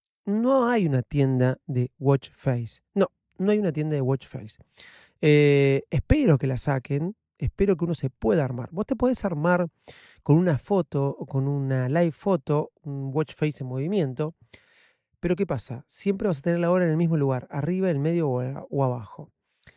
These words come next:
Lo bueno de los, eh, de las esferas, de, o, perdón, de las carátulas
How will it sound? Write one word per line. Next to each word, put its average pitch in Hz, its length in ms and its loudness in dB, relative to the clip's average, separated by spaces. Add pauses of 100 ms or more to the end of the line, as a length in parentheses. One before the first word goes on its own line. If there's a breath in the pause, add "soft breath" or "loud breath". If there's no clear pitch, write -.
(420 soft breath)
Lo 208 80 4
bueno 320 260 4
de 208 120 4
los, 147 520 0
eh, 139 480 0
de 139 80 -4
las 139 180 -4
esferas, 156 640 -2 (180)
de, 151 100 -6
o, 127 440 -2
perdón, 139 500 -4 (220)
de 147 160 -2
las 117 100 -4
carátulas 147 760 -4